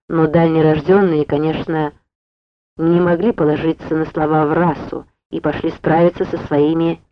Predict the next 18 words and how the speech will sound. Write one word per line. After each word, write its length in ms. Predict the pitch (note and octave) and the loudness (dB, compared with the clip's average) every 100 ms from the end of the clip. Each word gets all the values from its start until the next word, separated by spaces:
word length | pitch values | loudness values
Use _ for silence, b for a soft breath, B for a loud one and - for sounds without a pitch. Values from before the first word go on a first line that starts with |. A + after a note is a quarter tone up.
| _ | _
книгами. 760 | - E3 F#3+ F#3+ D3 C3 - _ _ _ _ _ _ _ _ _ | -4 2 2 2 0 -2 -8 _ _ _ _ _ _ _ _ _
Книга, 480 | - A#3 B3+ B3+ A3 | 4 8 8 8 6
которую 400 | G#3+ G3+ G#3 G3 | 4 2 4 6
они 120 | G3 | 4
принесли 480 | F#3+ F#3 F3+ F#3 F3 | 4 4 2 0 -2
в 80 | E3+ | -4
столовую, 560 | - F3 F3 G#3 G#3+ G#3 | 0 2 6 6 6 4
сказала, 560 | - F3 D#3 F#3+ G3+ G3 | 2 0 2 4 2 0
что 180 | - | -4
после 320 | F3 F3+ D#3 E3+ | 0 0 0 0
первого 420 | G3 F#3 E3+ D#3+ | 2 4 4 2
бурана 560 | D3+ D#3+ E3 D#3 D3 - | 2 2 2 0 -2 -4
девятой 560 | D3 D3+ D3+ C#3 B2+ C3+ | -4 0 0 0 -4 -2
зимы 420 | C#3 C3+ D#3 G#3 B B B - | 0 2 2 0 B B B 0
были 240 | E3+ A3+ | 4 6
замечены 560 | G3+ F3+ F3+ F#3 G3+ G3 | 4 4 2 2 -2 -2
снежные 540 | - D#3 F3 E3+ F#3+ F#3+ | -2 2 2 2 2 0
дьяволы, 680 | D3+ D#3 D#3+ D3+ D3+ D3+ | 2 2 2 4 4 2